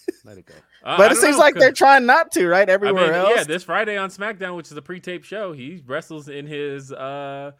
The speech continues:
Speaker 3: Pete Dunne gear.
Speaker 1: Mm.
Speaker 2: Yeah. Uh, finish, finish it.
Speaker 1: Peter
Speaker 2: Bury
Speaker 1: Dunne.
Speaker 2: the Butch stuff. Finish it.
Speaker 1: Yeah. We're done here.
Speaker 3: Um, Matt Riddle is gonna take on Seth freaking Rollins. I was really kinda,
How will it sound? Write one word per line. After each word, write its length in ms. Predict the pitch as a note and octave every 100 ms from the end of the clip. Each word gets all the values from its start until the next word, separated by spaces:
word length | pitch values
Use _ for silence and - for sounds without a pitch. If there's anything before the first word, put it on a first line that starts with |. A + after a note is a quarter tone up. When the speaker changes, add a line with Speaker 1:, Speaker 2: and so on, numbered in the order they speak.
| _ _ _
Speaker 3:
Pete 220 | - E3 C#3+
Dunne 220 | G#3+ A#3
gear. 340 | F3 G#2 F2+ _ _ _ A2
Speaker 1:
Mm. 380 | A2 G#2+ F#2+ F#2
Speaker 2:
Yeah. 200 | C#3 F3+ G#2 _ _
Uh, 60 | A2 _ _ _ _ _ _ _ _ -
finish, 300 | B2 B2+ _
finish 440 | _ - B2+ A#2 G2
it. 120 | - _ _ _ _ _ _
Speaker 1:
Peter 200 | - A#2+
Speaker 2:
Bury 200 | A2+ C3 C3
Speaker 1:
Dunne. 120 | A#2+
Speaker 2:
the 60 | A2
Butch 180 | A2+ A2+
stuff. 300 | - G#2 G#2 _
Finish 300 | - A2+ G#2
it. 100 | G#2+ _ _
Speaker 1:
Yeah. 260 | A#2+ F#2+ D#2 _ _ _ _
We're 80 | A#2
done 160 | A2+ G#2
here. 80 | G#2+
Speaker 3:
Um, 360 | A2 G#2+ G#2+ _ _ _ _ _
Matt 320 | A2 F#3 E3
Riddle 400 | D3+ E3 B2 F3 _ _
is 200 | A#2+ A2+
gonna 180 | A#2+
take 220 | A2+ A#2+ A2+
on 140 | G#2+
Seth 280 | - A#2+ - -
freaking 260 | A#2+ A#2
Rollins. 500 | G#2+ F2+ F#2 D3+ _ _ _ _ _ _ _ _ _ _ _ _ _
I 100 | G#3+
was 160 | F#4 D3+
really 360 | G#3 F#3 B2+ G2 _
kinda, 500 | D3+ C#3 C#3 A#2+ G2